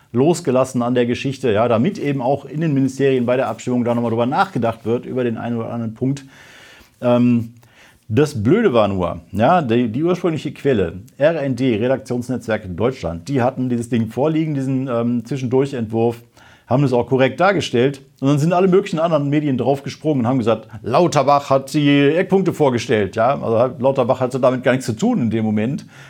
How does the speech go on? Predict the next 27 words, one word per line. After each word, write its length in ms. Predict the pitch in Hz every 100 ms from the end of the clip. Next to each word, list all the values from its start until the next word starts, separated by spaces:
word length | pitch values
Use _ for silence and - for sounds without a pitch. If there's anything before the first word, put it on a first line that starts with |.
| 135
Entsprechend 460 | 127 131 135 123
hat 100 | 120
das 200 | 135 120
B 100 | 127
M 120 | 127 120
G 180 | 143
auch 180 | 117 117
dementiert 600 | - 135 127 113 139 180
und 80 | 127
gesagt, 240 | 117 117 117
ja, 120 | 104
nee, 140 | 107
das 180 | 101 98
sind 200 | 220 -
keine 160 | 131 117
offiziellen 400 | 120 - 110 110
Eckpunkte, 480 | 113 135 143 175
haben 100 | 147
wir 60 | 139
nicht 120 | 110
vorgestellt. 580 | 117 113 107 101 113 131
Ja, 140 | 113
das 160 | 117 113
ist 120 | 110
noch 80 | 117
eine 100 | 113
Abstimmung. 540 | 123 - 113 123 143